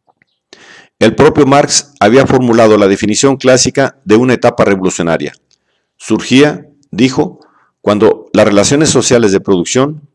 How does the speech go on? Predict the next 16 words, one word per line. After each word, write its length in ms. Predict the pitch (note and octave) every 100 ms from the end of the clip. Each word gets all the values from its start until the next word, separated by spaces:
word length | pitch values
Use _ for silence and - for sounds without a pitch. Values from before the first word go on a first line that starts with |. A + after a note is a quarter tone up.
| _ -
en 140 | A2
el 100 | G#2
sentido 560 | A2 G#2 C3 C#3 B2+ -
de 140 | G2+
la 100 | G2+
naturaleza 560 | G2 G2 G2 G#2 B2+ C#3
de 100 | A2
la 120 | F#2+
propiedad 480 | G2+ F#2 F#2+ F#2+ - _
y 120 | - F#2+
de 100 | F2+
su 120 | -
control, 500 | F#2 F2+ A2+ C#3 - _ _ _ _ _
impiden 680 | G2+ G2 A#2 C3 C#3+ C3 -
el 140 | G2+ G2
desarrollo 520 | F#2+ F#2+ A#2+ C3+